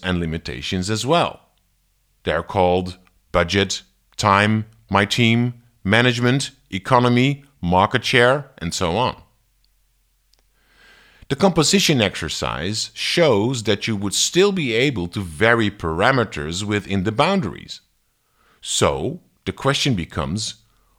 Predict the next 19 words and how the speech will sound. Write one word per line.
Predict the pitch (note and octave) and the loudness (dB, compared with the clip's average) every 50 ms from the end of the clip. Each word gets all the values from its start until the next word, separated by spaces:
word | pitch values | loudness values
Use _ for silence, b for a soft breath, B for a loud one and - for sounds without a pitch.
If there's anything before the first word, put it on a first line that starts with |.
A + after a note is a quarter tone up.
| _ _ _ | _ _ _
what | _ G2 A2+ F3 F#3 - - | _ 0 0 0 0 0 -2
parameters | - A2 F#2+ F2+ G#2 C3 D3 B2 F#2+ - B1 A#1+ E2 G2+ - - _ _ _ | -2 -2 2 4 2 4 4 2 0 -2 -6 -10 -10 -10 -12 -16 _ _ _
can | - B2 A2 | -2 -2 0
I | G#2 A#2 C3 C3 G2+ G#2 A2 - - | 2 2 2 2 0 0 -2 -4 -6
identify | - E2+ E2+ D#2 C#2+ G#2 A#2+ D3+ D3 C3+ A#2+ - - C#2 C2 D#2 D#2+ - | -6 -6 -6 -4 -2 -2 -2 0 -2 -4 -8 -6 -8 -6 -6 -6 -8 -8
in | - F#2 F#2+ F#2+ | -4 -2 0 0
my | G#2 G#2 G2+ A2+ C#3 E3 | 2 2 4 4 4 2
business | D#3 A#2+ G#2+ F2 D2+ - C2 A#1 - - | 0 -2 -4 -4 -4 -6 -10 -12 -12 -12
life, | - - - - - - - _ _ _ _ _ | -14 -16 -16 -18 -20 -20 -20 _ _ _ _ _
and | F#2+ F#2+ F2 | -2 -2 -2
how | D2 D#2+ E2+ D2 E2+ | 0 0 0 0 0
can | F#2+ - A2 F#2 D#2+ - | 0 -2 -4 -4 -4 -4
I | - C2+ C2+ C#2+ F2 | -6 -4 -4 -4 -4
vary | G#2 G2+ E2+ A2 C3 D#3+ D#3 B2 | -6 0 2 2 4 4 2 0
them? | D#2+ C2 A1 G1+ - - _ _ _ _ _ _ _ _ _ _ _ _ _ _ _ _ _ _ _ _ _ _ _ _ b b b b b b b b b b b b b b b b b b b _ _ - | -2 -4 -10 -14 -16 -20 _ _ _ _ _ _ _ _ _ _ _ _ _ _ _ _ _ _ _ _ _ _ _ _ b b b b b b b b b b b b b b b b b b b _ _ -2
If | D#3+ D3+ | 0 0
we | - G3 | 2 -2
think | F3 - G#3 G#3+ G3+ F3+ | 0 2 2 2 4 2
about | E3 C3+ C3+ A#2+ A#2 A#2+ - - | 4 6 4 4 4 0 -12 -14